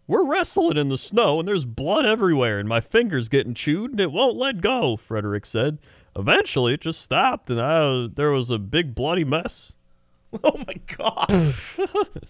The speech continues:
Speaker 1: Fuck, jeez. A photo Frederick says she took after the attack shows a snowy pathway covered in blood.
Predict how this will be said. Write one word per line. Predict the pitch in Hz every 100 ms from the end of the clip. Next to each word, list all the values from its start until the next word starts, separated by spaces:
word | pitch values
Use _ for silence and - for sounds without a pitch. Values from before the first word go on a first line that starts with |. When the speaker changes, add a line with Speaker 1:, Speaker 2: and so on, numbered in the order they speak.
| - 170 190 180 175 170
Speaker 1:
Fuck, | - - - - - -
jeez. | - 139 - - 170 190 196 185 151 -
A | 120
photo | - 151 202 202 180
Frederick | 170 160 156 -
says | 143 143
she | 139
took | - 143 147
after | 135 139
the | 113
attack | 120 135 131
shows | - 123 120
a | 95
snowy | 107 - 131 139
pathway | 135 123 127 139 107
covered | 104 - 143 151
in | 107 95
blood. | 123 185 180 -